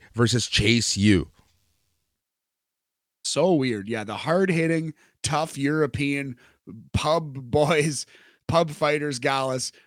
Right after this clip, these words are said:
Speaker 2: versus wacky New Day versus even wackier Chase University versus Pretty Boys, Pretty Deadly. Yeah, what a mix here. This is gonna be a, a, nothing like this in
Speaker 1: Yeah.
Speaker 2: wrestling. I, this is a very unique, uh, quad sum <laughs> here.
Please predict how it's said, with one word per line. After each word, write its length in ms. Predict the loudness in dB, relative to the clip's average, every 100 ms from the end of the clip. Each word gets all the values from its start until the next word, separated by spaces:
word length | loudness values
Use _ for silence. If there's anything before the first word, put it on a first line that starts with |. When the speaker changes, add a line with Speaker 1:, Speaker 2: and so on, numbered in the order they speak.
| -2
Speaker 2:
versus 340 | -2 0 -2
wacky 480 | 0 0 0 -2 -2
New 220 | 2 2
Day 260 | 2 -4 -6 _ -4
versus 320 | -2 -2 -4
even 340 | 0 2 2
wackier 680 | 2 2 0 -2 -4 -4 -2
Chase 300 | 0 0 0
University 760 | -2 -2 -2 -2 -2 -2 -4 -6 _ 0
versus 340 | 2 2 -2
Pretty 360 | 0 2 2 2
Boys, 340 | 4 4 2
Pretty 320 | 0 0 2
Deadly. 380 | 2 2 4 2
Yeah, 200 | 0 0
what 300 | 2 4 4
a 60 | 4
mix 400 | 4 0 0 -2
here. 220 | -2 0
This 140 | -2 -4
is 120 | -4
gonna 160 | -2 -2
be 180 | 0 0
a, 220 | 0 -4
a, 20 | -6 -10 -6
nothing 440 | 0 0 2 0
like 220 | 4 4 2
this 320 | -2 -4 -8 _ _ _ -6
in 120 | 0
Speaker 1:
Yeah. 100 | 2
Speaker 2:
wrestling. 380 | 2 -2 -6 -6
I, 120 | -4
this 220 | -2 -2
is 100 | -2
a 60 | -2
very 300 | 0 2 4
unique, 440 | 4 4 2 0 -10 -6
uh, 320 | -4 -2 -4 -6 _ _ -8
quad 540 | 2 4 4 2 -2
sum 320 | 0 0 0
<laughs> 40 | 2
here. 240 | 2 0